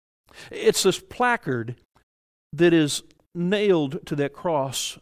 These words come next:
above the head of Jesus, this man of prayer. And that placard bore this inscription, and it simply read like this, "Abasilus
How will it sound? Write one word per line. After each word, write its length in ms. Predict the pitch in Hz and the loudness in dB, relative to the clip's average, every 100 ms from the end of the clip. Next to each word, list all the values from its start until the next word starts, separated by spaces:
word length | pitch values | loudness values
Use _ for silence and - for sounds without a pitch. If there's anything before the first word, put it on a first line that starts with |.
| _ | _
above 380 | 135 139 147 135 | -12 -4 -4 -4
the 100 | 139 | -8
head 360 | - 139 113 | -4 -4 -4
of 140 | 120 117 | -6 -6
Jesus, 680 | 127 135 104 107 - - - _ _ _ _ _ - | -4 -4 -6 -12 -12 -12 -16 _ _ _ _ _ -16
this 180 | 107 | -14
man 240 | 120 120 110 | -8 -6 -6
of 100 | - | -10
prayer. 460 | - 131 104 104 - _ _ _ _ _ - - | -10 -8 -8 -14 -20 _ _ _ _ _ -20 -6
And 120 | 180 | 4
that 180 | 202 - | 4 4
placard 540 | 247 277 - 180 160 - _ | 0 0 0 -4 -4 -10 _
bore 300 | 147 180 196 | -4 0 2
this 280 | 185 180 - | 2 2 0
inscription, 1080 | - 139 - - 226 220 - 131 117 110 123 _ _ _ _ _ _ _ _ _ _ _ _ _ _ - | -4 -4 -4 -2 -2 -2 -6 -8 -8 -10 -14 _ _ _ _ _ _ _ _ _ _ _ _ _ _ -6
and 100 | 156 | -4
it 80 | |
simply 320 | - 190 180 165 | -2 -4 -4 -4
read 260 | 151 151 | -2 -2
like 280 | 143 139 113 | -4 -6 -6
this, 440 | 131 113 - - - _ _ _ _ _ _ _ _ _ - | -8 -6 -8 -12 -14 _ _ _ _ _ _ _ _ _ -14
"Abasilus 880 | 120 151 175 180 185 220 - - | -4 -4 -2 -4 -4 -4 -6 -10